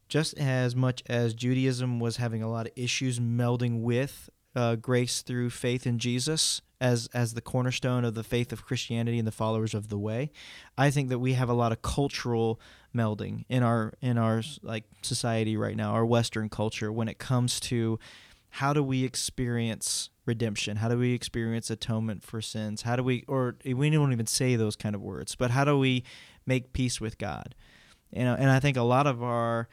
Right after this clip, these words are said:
culture will say that it's about the things that you do. If you do enough good works, if your good works outweigh your bad works, you know, you'll be fine.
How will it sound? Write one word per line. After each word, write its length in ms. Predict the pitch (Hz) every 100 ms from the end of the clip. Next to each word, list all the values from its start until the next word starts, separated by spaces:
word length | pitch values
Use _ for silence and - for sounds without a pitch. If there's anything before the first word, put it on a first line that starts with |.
| - _
culture 340 | 151 156 139
will 100 | 117
say 360 | - 139 139 127
that 160 | 117
it's 260 | 110 120 -
about 240 | 117 113
the 80 | -
things 220 | 117 117
that 80 | 110
you 160 | 110 107
do. 280 | 113 127 101
If 180 | 98 113
you 80 |
do 240 | 110 120 127
enough 340 | 123 117 -
good 160 | 123 120
works, 400 | 117 151 113 -
if 140 | 101
your 100 | 104
good 220 | 110 117
works 280 | 113 113 -
outweigh 280 | 107 85 104
your 100 | 101
bad 280 | 120 131 127
works, 460 | 123 123 - - -
you 100 | 117
know, 300 | 113 110 110
you'll 200 | 107 110
be 120 | 107
fine. 540 | 104 - 113 113 113